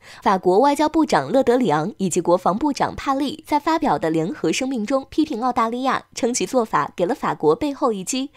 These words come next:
勒德里昂更是谴责拜登就像其前任特朗普一样，做了一个单边、粗暴、不可预测的决定。敢玩阴的，马克龙也不是个好惹的主，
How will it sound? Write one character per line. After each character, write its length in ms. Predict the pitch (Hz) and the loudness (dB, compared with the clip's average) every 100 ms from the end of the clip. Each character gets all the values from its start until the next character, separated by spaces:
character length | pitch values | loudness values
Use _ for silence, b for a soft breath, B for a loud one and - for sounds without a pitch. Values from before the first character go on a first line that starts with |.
| B B | B B
勒 100 | - | -2
德 140 | 330 277 | 2 2
里 140 | 285 | 2
昂 260 | 151 160 208 | 2 0 -2
更 240 | - 302 | -2 -2
是 160 | 269 214 | -2 -4
谴 180 | - 143 | -4 -4
责 140 | 160 | -4
拜 180 | 190 202 | -4 -2
登 200 | 233 233 - | -2 -4 -4
就 140 | 311 | -4
像 240 | 285 277 240 | 0 -2 -2
其 120 | 254 | -6
前 220 | - 165 | -4 -2
任 140 | 247 | -2
特 120 | 254 294 | -4 -2
朗 160 | 254 | -2
普 220 | 320 - | -2 -6
一 60 | - | 0
样， 200 | 160 - B B | 0 -2 B B
做 160 | - 302 | -2 0
了 80 | |
一 80 | 226 | 0
个 100 | 220 | -2
单 240 | 226 277 285 | -2 -4 -4
边、 220 | 294 294 | -6 -6
粗 240 | - - | -8 -6
暴、 220 | 320 311 - | 0 0 0
不 80 | - | -6
可 120 | - | -2
预 140 | 139 254 | -2 -2
测 240 | - 320 | -4 -4
的 60 | 226 | -4
决 200 | - 143 | -4 -2
定。 220 | 185 160 - B B | -2 -6 -10 B B
敢 160 | 156 | 2
玩 240 | 170 165 254 | 2 0 -2
阴 140 | 320 | -2
的， 200 | - - B B | 0 -2 B B
马 160 | 254 | 0
克 120 | 254 330 | 0 0
龙 220 | 247 285 | 0 2
也 140 | 302 | 0
不 100 | 151 | 0
是 140 | - 185 | -6 -4
个 100 | 165 | -2
好 220 | - 226 | 0 -2
惹 160 | 311 | -2
的 100 | - | -4
主， 240 | 240 156 | -2 -2